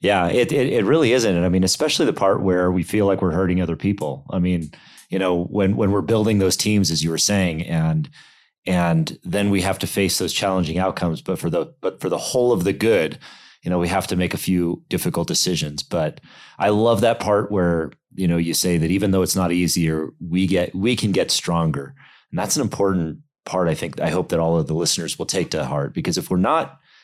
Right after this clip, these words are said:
leaning into the hard things, then we're not growing, and nothing will ever, and, and what we think, w-, what we think is easy now is, is just gonna become harder <laughs> later. So we have to lean into the hard things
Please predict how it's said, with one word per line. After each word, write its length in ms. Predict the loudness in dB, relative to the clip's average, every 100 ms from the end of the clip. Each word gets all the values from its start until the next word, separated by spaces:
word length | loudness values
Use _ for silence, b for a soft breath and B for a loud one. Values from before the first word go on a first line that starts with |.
| b
leaning 400 | -4 0 2 2
into 200 | 2 2
the 100 | 2
hard 340 | 2 2 2 2
things, 400 | 2 4 2 -2 B B B
then 100 | -2
we're 60 |
not 240 | 0 0 0
growing, 500 | 0 2 0 -4 -14 b b b -2
and 180 | 0
nothing 640 | 2 0 2 2 4 2 -2 _ -4
will 220 | 0 2
ever, 420 | 2 2 0 0
and, 160 | -2 -2
and 220 | 0 0
what 180 | 2 2
we 100 | 2
think, 240 | 0 -2
w-, 260 | 0 -4 -6 -4
what 220 | 0 2
we 100 | 0
think 180 | 0 -2
is 140 | 0
easy 240 | 0 0
now 400 | -2 -2 -2 -4 -8 B B B B B _ _
is, 440 | -2 -2 -2 -6 _ _ -14 -4
is 160 | -2
just 220 | 0 0
gonna 100 | 0
become 380 | 0 -2 0 0
harder 420 | 0 0 2 2
<laughs> 0 |
later. 500 | 2 0 0 -4 -6 -10 B B B B B
So 260 | 0 2
we 140 | 2 2
have 260 | 0 0
to 80 | 0
lean 220 | 0 2
into 160 | 0 -2
the 100 | -2
hard 240 | -4 -8
things 480 | -8 -8 -6 -8 -10